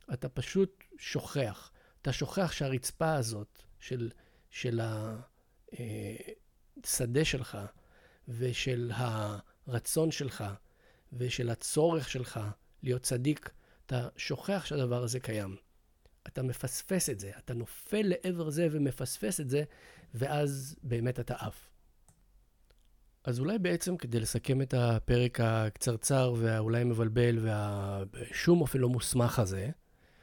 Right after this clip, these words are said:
אפשר להגיד על האמונה שאומנם יש בה יסוד של חוסר אמונה,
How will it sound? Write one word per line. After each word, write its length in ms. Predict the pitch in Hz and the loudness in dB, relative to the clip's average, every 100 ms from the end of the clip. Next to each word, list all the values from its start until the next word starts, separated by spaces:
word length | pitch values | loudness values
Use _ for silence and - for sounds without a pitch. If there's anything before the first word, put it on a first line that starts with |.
| - _ _ _ - - - | -20 _ _ _ -20 -18 -12
אפשר 280 | - 185 196 | -2 0 2
להגיד 640 | 147 117 131 131 135 156 - _ _ | 2 4 4 4 0 -8 -14 _ _
על 140 | - 110 | -4 -2
האמונה 640 | 110 110 117 147 143 139 160 - _ _ _ _ _ _ _ | 0 0 2 4 4 2 -2 -8 _ _ _ _ _ _ _
שאומנם 1300 | - - - 120 117 113 113 113 110 110 107 104 104 - _ _ _ _ _ _ _ _ - 120 123 147 | -14 -10 -2 0 2 0 0 -2 -2 -4 -6 -8 -12 -16 _ _ _ _ _ _ _ _ -4 2 4 4
יש 200 | 147 151 | 2 2
בה 100 | 156 | 2
יסוד 440 | 131 - 135 131 | 2 2 2 2
של 160 | 117 131 | 2 -2
חוסר 400 | 113 127 - 127 | 0 0 0 0
אמונה, 540 | 120 113 104 101 135 | 2 2 0 0 0